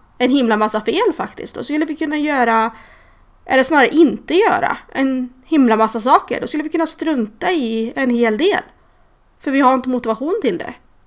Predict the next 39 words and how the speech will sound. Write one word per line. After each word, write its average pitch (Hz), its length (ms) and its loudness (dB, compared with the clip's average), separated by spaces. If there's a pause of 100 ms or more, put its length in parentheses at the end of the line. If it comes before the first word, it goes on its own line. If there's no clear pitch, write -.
(240)
Det 294 100 -4
är 277 40 -4
därför 330 340 2
jag 359 140 0
tycker 240 380 -4
att 226 120 -4
vi 233 160 -4
inte 285 300 -2
ska 220 160 -8
fokusera 294 580 -2
för 359 120 0
mycket 240 300 0
på 240 120 0
motivation 214 760 -4 (260)
och 240 140 4
istället 214 920 -2 (600)
tänka 240 380 0
på 233 140 0
varför 226 420 2
vi 262 80 -2
gör 202 200 2
det 208 100 -2
vi - 100 -4
gör. - 280 -4 (720)
Självklart 302 520 0
kan 240 240 0
motivation 240 720 -2
och 240 160 -2
anledning 226 840 -2
gå 214 160 0
hand 208 380 -4
i 226 40 0
hand. 240 440 0 (600)
För 254 120 -4
det 240 80 -2
gör 294 200 4
det 202 60 -2
ju 202 60 0
ofta. - 420 -6